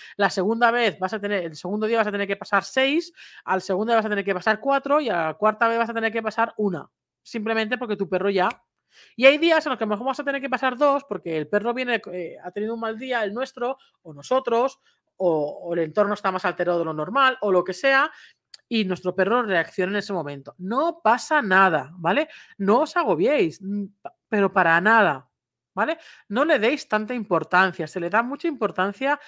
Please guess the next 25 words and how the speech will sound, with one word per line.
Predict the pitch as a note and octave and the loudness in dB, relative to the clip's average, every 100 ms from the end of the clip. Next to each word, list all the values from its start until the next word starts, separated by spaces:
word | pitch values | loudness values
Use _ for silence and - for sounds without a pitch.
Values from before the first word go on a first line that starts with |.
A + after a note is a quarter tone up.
| - - | -12 -4
a | F3+ | -2
cosas | A3 G#3 - | -2 -2 -2
que | - F3+ | -2 -2
no | A#3 D4 | -2 -2
tienen | A3 A3+ B3 E3 | -2 0 0 -4
importancia, | D3+ D3+ C#3 D#3+ D3 - C3+ B2 _ _ _ _ | -6 -6 -6 -6 -6 -8 -16 -16 _ _ _ _
que | G#3+ | -10
simplemente | G#3 B3 D#4+ A#3 C4+ | -6 -4 -4 -4 -8
es | |
cuestión | A#3 - F#3 | -10 -8 -6
de | C4+ | -4
repetir, | G#3 D3 C#3 B3+ D4 _ _ _ - - | -6 -8 -8 -6 -6 _ _ _ -16 -2
y | G3 | 2
de | F3 | 2
seguir, | - C#3+ G3 C#4 A3+ - | -2 -6 -2 -2 -2 -6
y | F#3+ | -8
de | D#3+ | -8
seguir, | - C#3 G3 C4+ B3 - | -6 -6 -2 0 -2 -6
y | D#3 | -10
de | C#3 | -10
seguir, | C#3+ C#3 A3+ D#4 - | -10 -4 -2 -2 -6
y | - A3 | -10 -8
de | E3 | -8
seguir. | - C3+ D#3 D3+ B2 _ _ _ _ _ | -8 -8 -4 -4 -6 _ _ _ _ _
¿vale? | D#3+ A3+ | 0 2